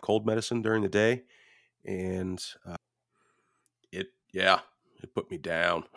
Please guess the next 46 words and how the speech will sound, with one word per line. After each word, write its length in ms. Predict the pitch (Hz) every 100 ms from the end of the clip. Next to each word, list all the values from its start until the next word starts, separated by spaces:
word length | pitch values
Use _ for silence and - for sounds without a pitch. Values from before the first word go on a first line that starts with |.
| -
<laughs> 500 | 135 123 135 - 104 - - - - - -
So, 380 | - - 76 78 - - -
yeah, 240 | 135 120 117
I'm, 160 | 123
like, 140 | 117 113
I'm 100 | 131
still 220 | - 123
sitting 240 | 101 95
here 100 | 104
kinda 220 | 95 98
groggy. 320 | 92 98 95 95
I, 160 | 95
I 20 |
took 200 | - 117
a 40 | 101
little 160 | 107
pull 320 | 95 - 104 101
off 160 | 101
the 80 | -
bottle 340 | 95 104 98
before 220 | 92 104 98
I 20 |
came 220 | 95 98
up 160 | 101 -
here, 160 | 95 82
and, 100 | 80
like, 220 | 85 - _ _ _ -
whew, 200 | - 339 - -
like, 120 | 101
I 60 | 98
can 140 | 95
still 180 | - 101
kinda 220 | 101 98
feel 180 | - 92
it. 80 | 95
It's 120 | -
all, 220 | 127 120 - - - _
it's 140 | - -
the 80 | 113
weather. 280 | 98 87 90
I 40 |
was 120 | 98
blessed 360 | - 104 92 -
with 200 | 90 - _ - - _
great 240 | 120 110 -
sinuses. 580 | 95 90 71 - -